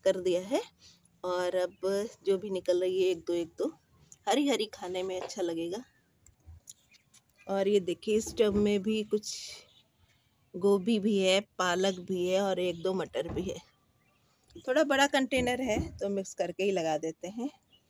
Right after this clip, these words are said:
और इधर देखिए, बैगन इधर भी लग रहे हैं। और ये देखिए फ्रेंड्स, इसमें लगा था पालक,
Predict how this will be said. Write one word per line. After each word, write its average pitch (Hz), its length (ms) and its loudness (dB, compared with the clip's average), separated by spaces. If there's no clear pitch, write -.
और 185 260 -4
इधर 185 200 -2
देखिए, 175 320 -4
बैगन 170 400 -4
इधर 175 260 -2
भी 190 200 -2
लग 165 200 -6
रहे 165 240 -4
हैं। 185 200 -8
और 190 80 -4
ये 208 120 6
देखिए 202 340 0
फ्रेंड्स, 208 320 -2
इसमें 208 260 0
लगा 196 280 4
था 285 240 0
पालक, 175 480 2